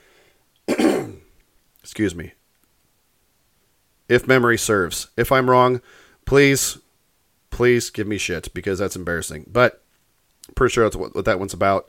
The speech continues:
And I saw it, but it was just a really long time ago. Unless I'm thinking of something else. But,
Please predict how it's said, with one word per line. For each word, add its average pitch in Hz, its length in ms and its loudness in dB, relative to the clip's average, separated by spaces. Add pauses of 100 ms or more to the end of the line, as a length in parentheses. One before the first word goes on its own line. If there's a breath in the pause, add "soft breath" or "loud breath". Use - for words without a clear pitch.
And 113 400 2
I 110 140 4
saw 151 340 10
it, 117 40 2
but 120 100 4
it 120 40 4
was 110 100 0
just 113 140 -4
a 107 80 0
really 123 580 4
long 101 180 -4
time 87 220 -10
ago. - 180 -14 (1040 soft breath)
Unless 104 200 -8
I'm 107 100 -4
thinking 104 240 -4
of 90 80 -8
something 73 240 -8
else. - 240 -10
But, 120 440 2